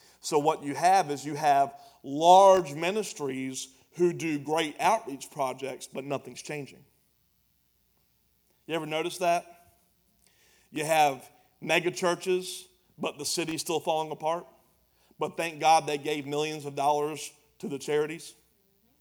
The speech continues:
And we've even fallen into that as a house for the past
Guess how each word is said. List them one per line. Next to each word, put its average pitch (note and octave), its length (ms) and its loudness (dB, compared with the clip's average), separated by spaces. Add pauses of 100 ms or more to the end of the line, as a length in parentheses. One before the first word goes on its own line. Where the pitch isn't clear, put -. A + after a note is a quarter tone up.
(1400)
And D3+ 160 -6
we've D#3+ 220 -2
even E3 260 -2
fallen D#3 320 2
into D#3+ 240 -8
that E3+ 420 0 (760)
as D3 160 0
a D3 100 -2
house D3+ 320 2
for D#3+ 100 -14
the D3 80 -8
past D3+ 540 -2